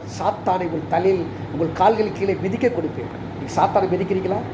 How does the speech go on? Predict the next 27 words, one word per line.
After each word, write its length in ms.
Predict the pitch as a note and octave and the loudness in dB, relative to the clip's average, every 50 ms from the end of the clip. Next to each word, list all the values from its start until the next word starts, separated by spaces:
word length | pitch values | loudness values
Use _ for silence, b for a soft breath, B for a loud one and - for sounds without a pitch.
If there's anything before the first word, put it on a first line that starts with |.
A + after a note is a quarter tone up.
| - - - - - - | -8 -8 -8 -10 -4 0
சாத்தானுக்கு 560 | - A3 - - C4 A#3+ A#3+ - - - - | 0 0 2 4 2 2 2 0 -4 2 2
சப்போர்ட் 320 | A3 - - - D#4+ - - | 2 2 4 0 0 2 2
பண்ணிட்டு 280 | - G#3+ G#3+ E3+ D#3+ D#3 | 0 0 0 -2 -4 -6
இருக்கீங்க. 340 | - - - - - - - - - - - - - - - - - - - - - - - - - | -6 -6 -6 -8 -8 -8 -8 -8 -8 -8 -8 -10 -8 -8 -8 -10 -8 -10 -10 -8 -8 -8 -8 2 4
ஜெபிக்கலாம் 460 | F#3+ F#3 F#3 A#3+ A3+ A#3 A3+ B3 A#3 | 4 4 4 2 2 4 4 4 2
சப்போர்ட் 300 | - G#3 G3 G#3+ G#3 G3 | 2 2 2 2 2 2
பண்ணிட்டு 220 | F#3+ E3+ D#3 D#3+ | 0 -2 -2 -4
இருக்கீங்க. 260 | C#3 B2 B2+ A#2+ G2+ G2+ - - - - - - - - - - - - - - - - - - - - - | -4 -4 -8 -8 -8 -8 -10 -10 -10 -8 -10 -10 -10 -10 -10 -10 -10 -10 -10 -10 -8 -8 -8 -8 -8 -2 4
வியாதிக்கு 520 | D#3+ F#3 G#3+ B3 B3 A#3 - - - - | 6 6 6 6 4 0 -4 -6 -2 0
ஜெபிக்கலாம் 420 | F#3+ F#3+ A3+ A3 A#3 A#3+ A#3+ A#3 A3+ | 0 0 0 0 0 0 2 2 0
சப்போர்ட் 220 | - - G#3+ - | 0 0 0 0
பண்ணி, 160 | F#3+ F3 D#3 | 0 -4 0
உலகத்துக்கு 520 | D3+ F#3+ A#3 A#3+ B3 A3+ - - G#3 - G3+ | 2 2 4 4 4 2 0 -4 0 0 0
ஜெபிக்கலாம் 340 | F#3+ G#3+ - A3+ A3 A#3 A3 | 0 0 -2 0 2 2 0
நீங்க 160 | G#3+ F#3 G#3 | 2 0 0
தான் 200 | G3+ F3+ F#3 F#3 | 0 0 0 0
சப்போர்ட் 200 | F3+ F#3+ D#3+ E3 | 0 -2 -2 -2
பண்றீங்க 460 | D#3 D3 C#3 - - - - - - | -2 -4 -4 -6 -8 -10 -8 -2 -2
சாத்தான். 220 | D#3+ D3+ D3+ C#3+ - - - - - - - - - - - - - - - - - - - - - - C#3 | 0 0 0 -2 -4 -4 -8 -8 -8 -8 -8 -8 -8 -8 -8 -8 -8 -8 -8 -8 -8 -8 -8 -8 -6 0 2
ஆ? 120 | F3 A#3 B3+ - - - - - - - - - - - - - - - - - - | 2 2 2 0 -4 -8 -8 -8 -10 -10 -10 -10 -8 -10 -8 -10 -8 -10 -8 -2 0
ஹல்லேலூயா. 520 | C#3 D3 D#3 D#3 D#3 E3+ E3 D#3+ D3 F#3 | 2 2 2 2 4 4 2 4 4 2
ஆத்துமாக்களுக்கு 540 | - - - G#3+ A3+ A3+ A3+ A3 G#3 D3 A3 | 2 2 2 4 4 4 4 0 0 2 2
ஜெபிக்கலனா, 400 | G#3+ A#3 B3 - A#3+ A3 G#3+ G3+ F#3+ D#3+ D3+ C3+ - - - - | 2 2 2 0 0 0 2 0 -2 -2 -4 -6 -10 -10 -10 -10
சுவிசேஷத்துக்கு 680 | - - G#3 A#3+ - - G#3+ G3 F#3 F3 - E3 - - | -8 -4 -2 -2 2 2 2 2 2 -2 -4 -6 -4 0
ஜெபிக்கலனா, 500 | F#3+ F#3+ A#3 A#3 - A3+ G#3+ F#3 F3 - - - - - - - - - - - - - | 0 0 0 2 2 0 0 0 -2 -6 -6 -8 -8 -8 -8 -10 -10 -10 -10 -8 -4 4
ரட்சிப்புக்கு 480 | - G3+ - - C#4+ - - - F3 E3 | 4 4 4 4 0 0 0 -4 -2 2
ஜெபிக்கலனா, 460 | F#3+ A3 G#3+ C#4 - C4 A#3+ A#3 G#3+ | 2 2 2 2 2 2 2 2 0